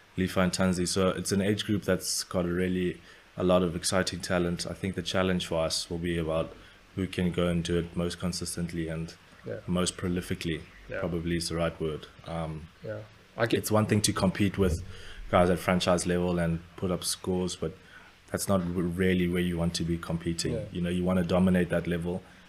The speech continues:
Speaker 1: and then when you get your chance to go up, then it, your first couple of games will be about competing at international level,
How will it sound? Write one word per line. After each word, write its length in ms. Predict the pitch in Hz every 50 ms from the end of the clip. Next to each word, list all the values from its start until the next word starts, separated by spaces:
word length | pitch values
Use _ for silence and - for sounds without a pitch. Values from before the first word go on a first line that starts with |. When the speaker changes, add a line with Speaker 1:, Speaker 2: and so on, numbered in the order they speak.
| - -
Speaker 1:
and 120 | - 85 87
then 120 | 87 90
when 100 | 90 87
you 80 | 87 82
get 220 | 87 90 85 -
your 80 | 95 87
chance 300 | - 87 85 85 85 -
to 120 | - 87
go 140 | 82 87 85
up, 200 | 82 82 - -
then 240 | 87 85 82 78 76 - - - - - -
it, 100 | - 95 85 85 - - - - - -
your 140 | 95 95
first 320 | 85 - - 92 90 87 -
couple 240 | - 92 - 90 90
of 80 | 85
games 300 | 82 90 87 87 85 85
will 60 | 87 82
be 100 | 85 87
about 260 | 85 80 85 82 82
competing 640 | - - 92 87 82 - - 90 82 - - 82 82
at 100 | 82 -
international 600 | - 82 85 - 85 85 82 85 82 - 90 82 85
level, 280 | 87 87 - - -